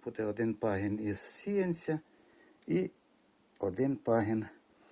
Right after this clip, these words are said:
із щепленого. Якщо сіянець буде перебирати на себе, ем,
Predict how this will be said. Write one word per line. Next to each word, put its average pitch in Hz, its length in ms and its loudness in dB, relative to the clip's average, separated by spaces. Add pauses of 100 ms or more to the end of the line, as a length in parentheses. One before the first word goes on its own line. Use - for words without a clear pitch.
(720)
із 104 580 -2
щепленого. 85 680 -4 (680)
Якщо 104 380 4
сіянець 127 600 6
буде 120 280 4
перебирати 113 920 4 (640)
на 110 200 6
себе, 98 640 4 (720)
ем, 98 840 -4